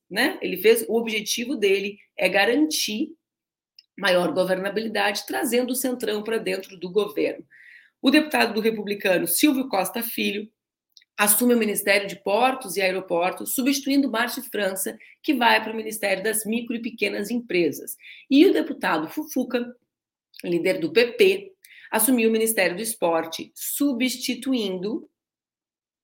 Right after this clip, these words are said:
o, a ministra Ana Moser.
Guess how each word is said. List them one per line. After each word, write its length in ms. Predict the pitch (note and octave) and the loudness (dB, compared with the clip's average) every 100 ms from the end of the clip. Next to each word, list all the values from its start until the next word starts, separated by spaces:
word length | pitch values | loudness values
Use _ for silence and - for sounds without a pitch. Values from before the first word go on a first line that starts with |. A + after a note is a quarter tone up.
| _ _ _ | _ _ _
o, 240 | - - - _ _ - | -8 -8 -8 _ _ -6
a 340 | G3 F#3+ F#3+ - - _ | -2 0 -2 -6 -18 _
ministra 580 | G3+ G3 F3+ - G3 G3+ _ _ _ - | -6 -4 -4 -6 -8 -10 _ _ _ -2
Ana 400 | G#3 G3+ G3+ G3+ - - | 2 2 2 -2 -10 -8
Moser. 480 | E3 D#3 C#3+ C#3+ - | 0 0 0 -4 -10